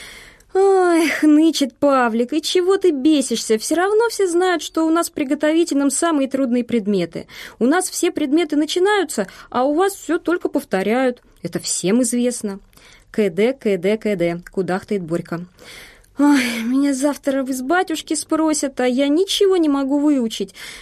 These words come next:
Вчера спросили, я всё великолепно знал, а он кол влепил. Р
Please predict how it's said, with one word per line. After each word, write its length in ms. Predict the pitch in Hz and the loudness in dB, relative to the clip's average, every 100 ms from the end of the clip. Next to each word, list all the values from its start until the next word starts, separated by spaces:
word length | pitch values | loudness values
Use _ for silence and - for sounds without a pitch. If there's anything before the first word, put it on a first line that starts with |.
| - | -18
Вчера 320 | - 311 403 | -6 -2 -2
спросили, 560 | 381 349 349 - 392 302 | -2 -2 -2 2 2 2
я 260 | 208 262 269 | 0 -2 -2
всё 400 | - - - 262 | -6 -4 0 2
великолепно 580 | 214 196 190 196 196 170 | 0 -2 -2 -2 -4 -6
знал, 320 | 165 156 156 - - - | -6 -6 -8 -18 -20 -10
а 120 | 208 220 | -2 2
он 260 | 262 269 | 2 2
кол 380 | 226 240 226 208 | 0 2 4 2
влепил. 580 | 196 202 - 202 196 190 _ _ _ _ - | -2 -2 0 0 0 -4 _ _ _ _ -4
Р 260 | 190 185 | -2 -2